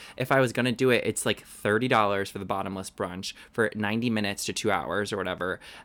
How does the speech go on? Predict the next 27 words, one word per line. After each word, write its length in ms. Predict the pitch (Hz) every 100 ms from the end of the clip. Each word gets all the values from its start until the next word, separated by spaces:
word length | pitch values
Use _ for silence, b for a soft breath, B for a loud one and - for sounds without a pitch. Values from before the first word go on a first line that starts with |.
| -
And 160 | 117
then 100 | 117
also 280 | - 127 131
you're 80 | 113
probably 240 | 110 107
spending 340 | - 101 98 95
twenty-five 680 | - 104 101 104 98 98
dollars 320 | 104 98 98 98
on 100 | 95
an 60 |
entree. 680 | 76 113 139 - 90 92 110 b b -
And 160 | 113
with 120 | 226 -
tip, 280 | 160 -
that's, 180 | - -
like, 160 | 120 -
seventy 560 | - - 90 113 135
dollars. 500 | 151 165 190 107 92
I'm 60 | 123
like, 160 | 117 123
"Wow, 440 | 147 170 117 92
like, 260 | 104 104 -
I 140 | 127
just 180 | 143 - _ -
bought 240 | 131 - -
eggs 360 | 131 139 131 -
and 280 | 123 113